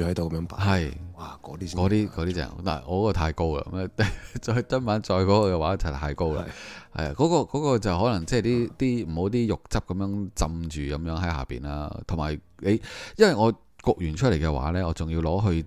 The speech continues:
Speaker 2: 煎啊，或者其實，誒，你唔煎嘅話，亦都可以用嗰啲，誒，charcoal，即係嗰啲炭燒啦，嚇，我，我嚟整你，因為好多美國住嘅朋友嘅話，可能都會有一個，誒，燒烤爐喺屋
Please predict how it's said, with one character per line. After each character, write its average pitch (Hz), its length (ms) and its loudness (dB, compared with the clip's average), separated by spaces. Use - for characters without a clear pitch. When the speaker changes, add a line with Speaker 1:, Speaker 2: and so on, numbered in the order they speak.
Speaker 2:
煎 92 480 0
啊， 85 200 0
或 80 100 -2
者 104 160 0
其 113 100 -2
實， 73 180 0
誒， 76 380 -4
你 92 140 -2
唔 73 260 -6
煎 123 200 -2
嘅 101 180 -2
話， 87 80 -2
亦 87 80 0
都 101 180 -2
可 90 160 0
以 95 80 4
用 73 200 -2
嗰 76 140 -4
啲， 95 340 0
誒， 65 280 -4
charcoal， 78 760 -2
即 113 160 2
係 87 40 2
嗰 90 40 2
啲 101 80 0
炭 87 380 4
燒 98 360 2
啦， 87 240 2
嚇， 78 160 -4
我， 85 220 -4
我 85 160 -2
嚟 73 180 -2
整 80 140 -4
你， 76 60 -2
因 147 80 6
為 127 40 8
好 92 140 4
多 113 400 4
美 85 260 0
國 85 220 2
住 90 120 -4
嘅 82 140 0
朋 67 160 -4
友 73 160 -2
嘅 82 120 -2
話， 90 160 -2
可 95 180 -2
能 67 200 -8
都 117 120 4
會 107 80 8
有 92 140 8
一 - 20 4
個， 98 120 -2
誒， 85 220 2
燒 120 180 4
烤 104 140 4
爐 58 260 -2
喺 82 140 0
屋 - 20 2